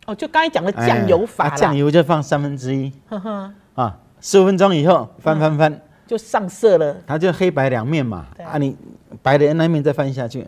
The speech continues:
Speaker 1: 嗯。
Speaker 2: 再十五分钟就拿起来，
Speaker 1: 嗯。
Speaker 2: 找一个那个要熏的那个网子，就摆上去。
Speaker 1: 嗯。嗯。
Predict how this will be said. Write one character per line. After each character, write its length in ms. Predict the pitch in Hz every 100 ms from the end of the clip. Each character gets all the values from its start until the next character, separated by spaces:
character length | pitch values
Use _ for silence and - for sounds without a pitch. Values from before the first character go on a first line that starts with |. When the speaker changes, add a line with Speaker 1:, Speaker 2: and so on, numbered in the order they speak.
| 170
Speaker 1:
嗯。 260 | 208 175 156 _
Speaker 2:
再 160 | 185 165
十 140 | 165
五 80 | 139
分 140 | 143
钟 240 | 135 135 123 -
就 100 | 190
拿 180 | 131 123
起 140 | 107
来， 140 | 90 78
Speaker 1:
嗯。 80 | 87 _ -
Speaker 2:
找 200 | 127 131
一 20 |
个 160 | 143
那 100 | 147
个 200 | 156 139
要 120 | 147 143
熏 320 | - 151 135
的 80 | 120
那 120 | 127
个 40 |
网 300 | 92 80 82
子， 180 | - 82 -
就 80 | -
摆 240 | 185 202 180
上 240 | 127 101
去。 180 | 117 - - 208
Speaker 1:
嗯。 200 | 196
嗯。 60 | 165